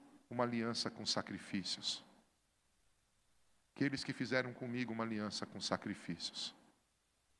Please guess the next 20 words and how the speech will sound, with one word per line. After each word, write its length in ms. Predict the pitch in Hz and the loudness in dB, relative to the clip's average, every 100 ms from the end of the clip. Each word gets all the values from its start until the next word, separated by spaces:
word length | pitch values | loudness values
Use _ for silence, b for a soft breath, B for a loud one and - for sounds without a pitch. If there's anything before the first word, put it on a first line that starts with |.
| _ _ B B B B | _ _ B B B B
Ofereça 420 | 113 131 139 - | 2 4 4 2
continuamente 840 | - 147 - 139 135 123 113 110 - | 0 -2 -2 2 2 2 0 0 0
sacrifício 580 | - 110 117 - 113 | 0 0 0 0 0
de 100 | 110 | 2
louvor 380 | 120 117 95 110 | 2 2 0 0
ao 60 | 104 | 0
Senhor. 500 | - 107 92 95 95 - - - - _ _ _ _ _ _ | 0 0 0 -2 -2 -8 -20 -20 -20 _ _ _ _ _ _
Hebreus 460 | 104 95 117 120 - | 0 4 4 4 -2
treze, 400 | 123 120 120 113 | 0 0 0 -4
quinze. 500 | - 110 107 101 - | -6 -4 -2 -2 -4
Portanto, 720 | - 107 - 127 139 135 135 B B B | -2 -4 0 0 0 -2 -6 B B B
ofereçamos 680 | - - 120 117 - 135 127 | -6 2 2 4 2 0 0
sempre 560 | - - 139 147 156 143 | 0 2 2 0 -2 -4
por 260 | - 139 120 | -2 2 4
ele 300 | 123 135 139 | 4 2 -2
a 40 | |
Deus 560 | 123 107 104 98 - - - B B - | 2 2 2 0 -2 -4 -12 B B -2
sacrifício 720 | - 113 117 - 139 135 139 | 2 4 2 0 0 2 0
de 100 | 143 | 0
louvor, 540 | 135 127 95 95 95 | 0 0 -2 -2 -2